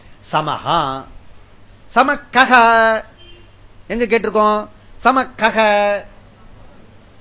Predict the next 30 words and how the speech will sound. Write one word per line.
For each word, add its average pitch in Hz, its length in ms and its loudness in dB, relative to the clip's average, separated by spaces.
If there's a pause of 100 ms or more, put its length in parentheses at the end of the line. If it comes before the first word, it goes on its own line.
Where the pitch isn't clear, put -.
(520)
ஆ, 123 460 -4 (420)
இந்த 127 140 -8
தத்துவ 151 380 -2
போதத்தை 156 460 -2
ஒழுங்கா 160 500 -2
படிச்சிருங்கன்னு 151 500 -6
சொல்லிட்டு 156 280 -6
இருக்கேன் 131 220 -8
நான், 113 200 -10 (280)
இல்லையா? 170 280 -4 (460)
அது 151 200 -6
சி 208 220 -10
டி 196 80 -6
இருக்கிறது, 131 420 -8 (100)
ஆ, 170 140 -4
பழைய 156 320 -2
கிளா-, 143 140 -8
உங்களுக்காக 175 460 -4
தனியா 160 200 -6
கிளாஸ் 151 240 -8
எடுக்க 131 220 -10
முடியாது. 101 260 -18 (460)
யாரெல்லாம் 165 500 -2
இப்ப 135 40 -14
புதுசா 147 420 -8
வந்திருக்கீங்களோ, 135 540 -8 (420)
அந்த 135 200 -6
தத்துவ 160 560 -4
போதம்னு 165 300 -6
பேசிக் 180 760 -6